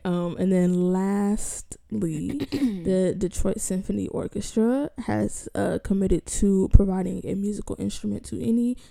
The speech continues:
Detro-, Detroit student who wishes to learn how to play one. Um, in the K through twelve, um, like, public school system.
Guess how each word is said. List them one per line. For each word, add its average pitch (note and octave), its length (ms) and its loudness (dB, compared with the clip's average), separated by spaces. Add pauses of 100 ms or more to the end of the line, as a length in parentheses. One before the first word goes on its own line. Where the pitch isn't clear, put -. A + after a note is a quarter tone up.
(260)
Detro-, - 140 -8 (180)
Detroit - 480 4
student - 640 -4 (260)
who A#3 160 0
wishes F#3+ 480 -4
to - 140 -4
learn F3 260 -6
how F#3+ 140 -6
to F#3+ 80 -2
play B3+ 260 4
one. A3+ 440 -6 (600)
Um, G3 560 -6 (1300)
in G3+ 120 -2
the F3+ 80 -4
K F#3 240 0
through F#3+ 180 0
twelve, D#3 920 0
um, G3 540 -6 (1000)
like, F3 240 -6 (240)
public - 300 4
school C#3 380 -4
system. - 560 -6